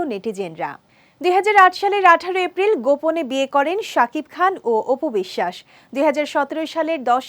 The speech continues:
এপ্রিল এই দম্পতির বিয়ের বিষয়টি প্রকাশ্যে আসে। ওই দিন পুত্র জয়কে নিয়ে একটি বেসরকারি টেলিভিশনে লাইভে আসেন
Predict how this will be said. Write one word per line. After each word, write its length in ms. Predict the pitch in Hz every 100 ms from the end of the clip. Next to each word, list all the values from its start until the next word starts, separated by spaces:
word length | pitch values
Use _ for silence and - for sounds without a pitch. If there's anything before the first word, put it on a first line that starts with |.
| 277
এপ্রিল 300 | 269 330 262 330 - _ - 277
এই 80 | 330
দম্পতির 460 | 359 359 370 370 370 214
বিয়ের 240 | 247 277 240 233
বিষয়টি 400 | - 330 320 247 - 277
প্রকাশ্যে 420 | 254 262 - 208 165
আসে। 220 | - 196 - _ _ 208
ওই 80 | 214 208
দিন 120 | 320 370
পুত্র 240 | 320 - 339 269 220
জয়কে 340 | 202 208 254 233
নিয়ে 140 | 269 330
একটি 140 | - 262
বেসরকারি 500 | 214 - 262 247 269 254
টেলিভিশনে 600 | 247 226 240 240 302 285 285 - _ 220 220
লাইভে 360 | 233 311 311 320
আসেন 220 | 311 339